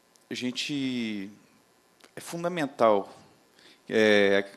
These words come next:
a atuação desse conselho nesse momento que a gente vive um avanço do que eu tava até comentando aqui com o meu eterno professor Ari,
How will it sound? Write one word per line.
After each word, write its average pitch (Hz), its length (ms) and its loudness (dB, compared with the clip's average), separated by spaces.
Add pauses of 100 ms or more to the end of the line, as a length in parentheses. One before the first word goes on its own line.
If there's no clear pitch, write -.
(280)
a 117 140 -6
atuação 127 460 0
desse 131 180 -2
conselho 120 400 -8
nesse 131 240 -6
momento 123 540 -6
que - 80 -12
a 120 40 -8
gente 123 300 -10
vive 117 480 -10 (420)
um 127 100 2
avanço 123 600 -2 (100)
do 117 100 -10
que - 80 -10
eu 120 80 -2
tava 110 500 0
até - 180 -6
comentando 120 640 -6
aqui 113 160 -6
com - 80 -18
o 135 60 -6
meu 117 80 0
eterno 113 340 -2
professor 113 500 -4
Ari, 107 340 0